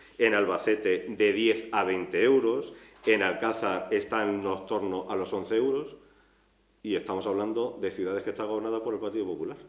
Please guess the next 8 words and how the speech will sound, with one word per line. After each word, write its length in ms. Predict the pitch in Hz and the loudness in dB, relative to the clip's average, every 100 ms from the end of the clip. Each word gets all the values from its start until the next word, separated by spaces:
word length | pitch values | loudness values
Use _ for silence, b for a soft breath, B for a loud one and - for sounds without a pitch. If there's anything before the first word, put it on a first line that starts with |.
| - _ _ _ _ _ | -20 _ _ _ _ _
Los 240 | 98 95 92 | -4 -2 -2
mismos 420 | 127 151 147 - | -2 -2 -2 -2
precios 360 | 160 160 160 | -2 -2 -4
que 60 | 131 | -4
en 60 | 113 | -4
Valdepeñas, 600 | 95 87 92 73 65 - - | -4 -4 -6 -6 -12 -16 -8
los 240 | 101 90 | -2 -2
mismos. 680 | 87 101 107 87 65 - - | -2 -4 -4 -6 -14 -18 -20